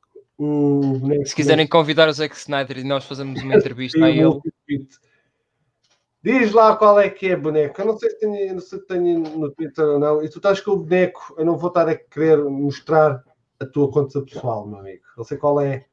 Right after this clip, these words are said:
Speaker 1: <laughs> Mas estás à vontade, fala à vontade aqui.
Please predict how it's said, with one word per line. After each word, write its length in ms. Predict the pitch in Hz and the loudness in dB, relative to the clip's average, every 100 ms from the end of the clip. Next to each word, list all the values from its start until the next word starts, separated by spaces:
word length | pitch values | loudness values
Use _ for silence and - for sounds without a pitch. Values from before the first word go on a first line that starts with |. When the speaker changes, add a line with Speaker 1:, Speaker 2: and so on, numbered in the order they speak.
| - | 0
Speaker 1:
<laughs> 440 | 214 214 349 - _ _ _ _ _ _ _ _ _ _ _ _ _ - | 2 6 4 4 _ _ _ _ _ _ _ _ _ _ _ _ _ -8
Mas 180 | 135 | -6
estás 280 | 131 - 147 | -6 -2 2
à 60 | 156 | 2
vontade, 340 | 151 151 135 | 2 2 0
fala 260 | - 135 135 | 2 4 6
à 20 | |
vontade 420 | 135 127 131 120 | 4 2 0 0
aqui. 300 | 120 113 107 | -2 -10 -16